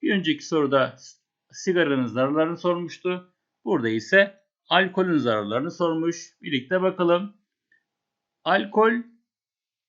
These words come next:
aile bütçemize zarar verir. Evet, alkolü alırken buna verdiğimiz bir ücret var arkadaşlar.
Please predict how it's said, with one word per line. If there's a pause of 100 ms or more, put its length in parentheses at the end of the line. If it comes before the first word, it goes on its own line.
(520)
aile
bütçemize
zarar
verir.
Evet,
alkolü
alırken (340)
buna
verdiğimiz
bir
ücret
var
arkadaşlar.